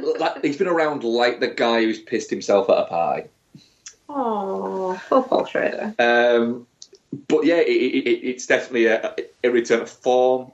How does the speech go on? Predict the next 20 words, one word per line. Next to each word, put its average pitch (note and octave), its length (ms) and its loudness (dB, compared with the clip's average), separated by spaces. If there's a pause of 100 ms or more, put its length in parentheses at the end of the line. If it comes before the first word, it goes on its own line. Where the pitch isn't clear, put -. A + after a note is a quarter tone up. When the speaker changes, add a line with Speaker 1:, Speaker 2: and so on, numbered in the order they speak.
Speaker 1:
Um, G#2+ 540 -2 (1120)
you D3+ 140 2
know F#3 120 4
he's F3 120 2
gonna D3+ 120 0
make C3+ 180 2
something A#2+ 260 -6
else, B2 240 0
so C3 80 2
it's A#2 140 2
gonna C#3 180 0
be C3 140 2
interesting A#2 460 -2
to A2+ 40 0
see G#2+ 400 2 (160)
if B2 140 6
he B2 80 4
can A#2+ 140 -8
continue A2+ 640 2
this - 540 0